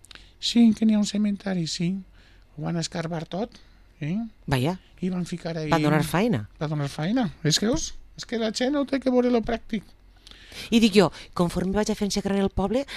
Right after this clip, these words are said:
Speaker 2: aniran tirant el cementeri cap allà, perquè passarà el riu i què farem? Ja no serà nostre, no?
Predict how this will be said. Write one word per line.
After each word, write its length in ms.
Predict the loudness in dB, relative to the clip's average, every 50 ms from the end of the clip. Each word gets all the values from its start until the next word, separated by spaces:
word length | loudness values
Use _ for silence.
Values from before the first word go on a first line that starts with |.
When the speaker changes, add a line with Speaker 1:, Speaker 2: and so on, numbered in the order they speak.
| -10 -6 -2
Speaker 2:
aniran 320 | 0 0 2 2 0 0
tirant 240 | 0 0 0 0 0
el 80 | 0 -2
cementeri 480 | -2 -2 -2 -2 -2 -2 -4 -4 -2
cap 140 | -4 -2 -2 0
allà, 160 | -2 -2 -4 -6 -12 -14 -6 -6
perquè 160 | -4 -2 0
passarà 320 | -2 0 0 0 0 0
el 60 | -2 -2
riu 240 | -2 0 -2 -2 -2 -6
i 60 | -4 -4
què 80 | -2
farem? 300 | 0 2 2 2 2 0 -2
Ja 160 | 0 0 0
no 80 | 0 0
serà 160 | -2 -2 0
nostre, 380 | 0 0 -2 -2 -2 0 0 0
no? 140 | -2 -4